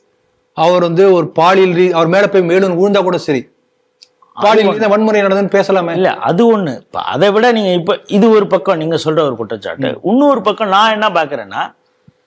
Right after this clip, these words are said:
Speaker 2: அஹ், பாஜகவை பொறுத்தளவு, அஹ், பிரதமர் நரேந்திர மோடிங்கிறது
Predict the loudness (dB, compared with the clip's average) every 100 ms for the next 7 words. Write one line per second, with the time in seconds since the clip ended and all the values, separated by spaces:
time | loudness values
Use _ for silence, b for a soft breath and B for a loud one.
0 | _ _ 0 2 2 2 2 4 2 2
1 | 2 2 0 2 2 2 2 2 4 4
2 | 4 4 4 4 2 0 -2 0 0 0
3 | 2 2 2 0 0 -2 0 2 4